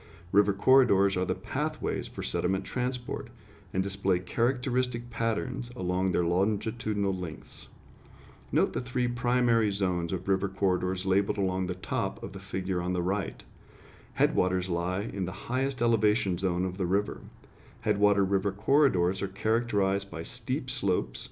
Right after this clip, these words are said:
and large grained bed material. In headwaters, the capacity of flows to erode and transport sediments typically exceeds the rate of sediment supply or deposition, so only large material remains in the river channel.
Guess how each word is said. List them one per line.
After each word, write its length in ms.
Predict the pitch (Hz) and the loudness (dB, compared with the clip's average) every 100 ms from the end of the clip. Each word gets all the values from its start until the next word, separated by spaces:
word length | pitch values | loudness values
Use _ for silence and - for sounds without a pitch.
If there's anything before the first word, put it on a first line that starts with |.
| - | -4
and 160 | 87 | -2
large 500 | 87 95 110 117 120 | 0 0 2 0 -2
grained 480 | - 87 95 101 98 | -4 0 2 0 -2
bed 220 | 85 87 | -2 -2
material. 600 | 92 98 - 139 113 - 71 110 - - - - - - - - - | -2 -6 -4 -2 -2 -4 -8 -14 -18 -20 -20 -20 -20 -20 -20 -20 -8
In 120 | 95 | -4
headwaters, 540 | 101 175 117 98 98 | -2 0 0 0 0
the 100 | 98 | -2
capacity 640 | - - - 147 170 - 98 | -6 -10 -6 -4 -4 0 2
of 160 | 95 - | 2 2
flows 260 | 92 95 | 0 0
to 140 | 95 98 | 0 -2
erode 520 | 90 98 131 110 98 | 0 2 4 4 2
and 100 | 95 | -2
transport 560 | - 147 160 - 92 90 | -4 -4 -4 -2 -2 0
sediments 560 | 90 82 80 98 120 - - - - | -2 -2 -2 -4 -8 -14 -20 -20 -10
typically 440 | - 151 147 147 135 | -2 0 2 2 2
exceeds 600 | 120 - 165 160 120 113 | 0 -2 0 2 0 -2
the 80 | |
rate 320 | 90 87 95 117 | 0 2 0 -2
of 100 | - | -4
sediment 400 | 92 95 101 101 | -2 0 -2 -4
supply 440 | - 90 85 87 | -8 -4 -4 -2
or 100 | 98 | -2
deposition, 840 | 90 90 95 98 139 - 62 - - - - - | -2 -4 -4 -4 -4 -4 -8 -10 -14 -20 -20 -10
so 180 | - 98 | -2 2
only 280 | 120 120 104 | 4 4 4
large 420 | 107 123 135 123 | 4 4 2 2
material 540 | 98 90 98 90 87 | 0 2 2 2 2
remains 500 | 87 90 92 92 92 | 0 0 0 -2 -2
in 80 | 95 | -4
the 60 | 87 | -2
river 260 | 87 90 | -2 -2
channel. 460 | 87 107 110 90 | -4 -4 -4 -4